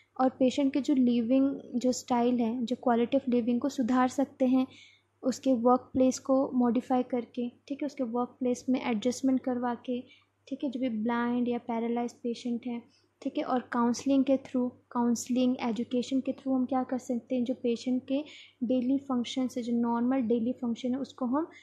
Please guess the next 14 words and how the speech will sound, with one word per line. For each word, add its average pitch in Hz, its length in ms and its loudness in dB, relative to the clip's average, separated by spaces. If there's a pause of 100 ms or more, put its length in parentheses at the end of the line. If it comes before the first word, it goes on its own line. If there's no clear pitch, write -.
(220)
restore 269 500 2
कर 262 200 0
सकते - 400 -6
हैं, 247 220 2
उनको 247 300 2
motivate 247 580 4
करके, 240 300 -2
encourage 240 680 2
करके, 233 480 0 (320)
उनको 254 220 2
good 247 300 4
environment 240 580 2
provide 240 420 2
करके, 240 360 -4